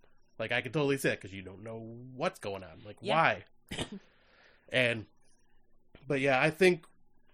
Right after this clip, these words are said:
Speaker 1: we've pretty much said our piece, like, but we should, uh, like, we,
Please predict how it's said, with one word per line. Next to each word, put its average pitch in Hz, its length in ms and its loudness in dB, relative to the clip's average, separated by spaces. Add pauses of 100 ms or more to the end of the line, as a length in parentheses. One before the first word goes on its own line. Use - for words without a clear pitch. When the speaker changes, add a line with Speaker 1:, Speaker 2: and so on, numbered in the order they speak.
(120)
Speaker 1:
we've 196 160 -8
pretty 196 180 8
much 175 180 8
said - 340 2
our 139 120 6
piece, 131 380 -4
like, 127 180 0 (1160)
but 143 140 0
we 143 140 0
should, 170 320 6
uh, 139 240 8
like, 143 240 -4
we, 175 140 -2